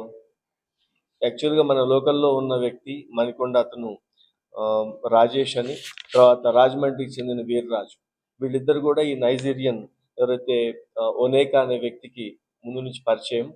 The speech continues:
కస్టమర్స్‌గా. దాని తర్వాత ఇది బిజినెస్ మోడల్‌లో తీసుకొని వచ్చి పెద్దవాళ్ళకి పరిచయం అయిన తర్వాత కొంతమంది సప్లై చేయొచ్చు అని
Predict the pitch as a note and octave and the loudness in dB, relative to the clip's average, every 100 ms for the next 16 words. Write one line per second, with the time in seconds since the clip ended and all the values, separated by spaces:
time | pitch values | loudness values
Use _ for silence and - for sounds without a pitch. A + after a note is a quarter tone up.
0 | B2 A#2 C3 B2 - G2+ A2+ - _ _ | -6 -6 -4 -4 -4 -6 -8 -8 _ _
1 | _ B2 A#2+ B2 C3 C#3 C#3+ C3 B2+ A#2+ | _ -2 0 2 4 4 4 0 -2 -6
2 | A2+ B2 B2 C3+ - B2 B2 B2+ B2 A2+ | -8 -8 -2 -2 -2 -2 0 0 -2 -2
3 | B2 - - A#2 A#2 - C3+ - _ _ | -8 -12 -10 -8 -8 -10 -14 -14 _ _
4 | - A2+ B2 B2 A#2+ B2 A#2 A2+ B2 A#2+ | -10 -4 0 2 0 -2 -2 -2 -4 -2
5 | A#2+ A#2 A#2 A#2 A2+ G#2+ A2+ G#2+ A2+ A#2+ | -4 -4 0 0 0 -4 -8 -8 -10 -8
6 | A#2 A2+ - C3 A#2+ A#2+ A#2 - A#2 | -6 -6 -2 -4 -2 -4 -4 -6 -8